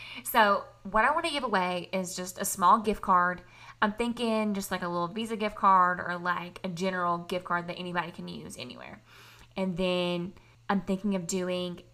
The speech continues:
Killer Kind merch. Now, I'm thinking of doing a t-shirt this time. I will see how difficult that is <laughs> to do. I've been looking into it. Um, it doesn't seem to be too hard, so I'm just gonna have to get it done and kinda see if I like it and then see if we wanna do something else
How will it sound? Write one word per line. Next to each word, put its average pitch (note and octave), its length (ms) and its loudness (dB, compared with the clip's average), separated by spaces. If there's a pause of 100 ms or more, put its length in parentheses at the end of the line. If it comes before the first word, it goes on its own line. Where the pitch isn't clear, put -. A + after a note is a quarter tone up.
(240)
Killer G3 320 0
Kind F3+ 540 -2
merch. - 680 -6
Now, F3+ 140 0
I'm F#3 100 -2
thinking A#3+ 260 -2
of C4+ 60 0
doing D4 140 0
a C#4 80 -2
t-shirt G3 480 -2
this F#3 160 -6
time. F#3+ 420 0 (640)
I F3 400 4
will F3 160 -2
see F#3 200 -8
how F#3 140 0
difficult F#3 360 -6
that F3+ 120 -4
is A3 340 -8 (100)
<laughs> A3 100 -6
to G#3+ 100 -2
do. G3+ 300 6 (280)
I've G3 160 8
been A#3 100 2
looking A#3 240 0
into G#3+ 240 0
it. G3 260 2
Um, F3+ 180 2
it F3 120 -4
doesn't A#3 180 -2
seem G#3 220 -4
to F#3 60 -4
be F#3 100 -4
too F#3 180 -6
hard, E3+ 260 -2
so F3+ 80 -6
I'm F3 140 -4
just F3 140 -6
gonna F3+ 140 -6
have F#3 120 -10
to F3+ 100 -12 (340)
get F#3+ 140 0
it - 100 -4
done F3 200 0
and F3 80 -6
kinda F3+ 180 -6
see F3+ 160 -8
if F#3+ 80 -8
I F#3+ 100 -4
like G3 280 -4
it G#3 140 -6
and F#3 180 -2
then F3 260 -2
see F3 300 -6
if F3 80 -8
we F3 60 -6
wanna F3+ 160 -4
do F3+ 120 -8
something G3 360 -10
else A2+ 200 -6